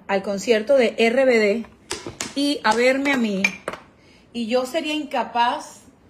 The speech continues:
de dejar de verlos, algunos de ustedes, si yo puedo hacerlo. Nos vamos a encontrar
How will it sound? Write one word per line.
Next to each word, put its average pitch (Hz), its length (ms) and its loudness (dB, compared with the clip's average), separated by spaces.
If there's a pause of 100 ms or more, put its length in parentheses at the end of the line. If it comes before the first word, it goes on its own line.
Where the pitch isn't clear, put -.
de 226 160 -2
dejar 226 460 -4
de 277 100 -2
verlos, 262 640 -4
algunos 247 560 -4
de 247 100 -6
ustedes, 226 640 -2 (440)
si 254 280 -4
yo 233 180 4
puedo 226 240 6
hacerlo. 180 500 0
Nos 185 140 -6
vamos 208 220 -4
a 277 40 -6
encontrar 220 680 -6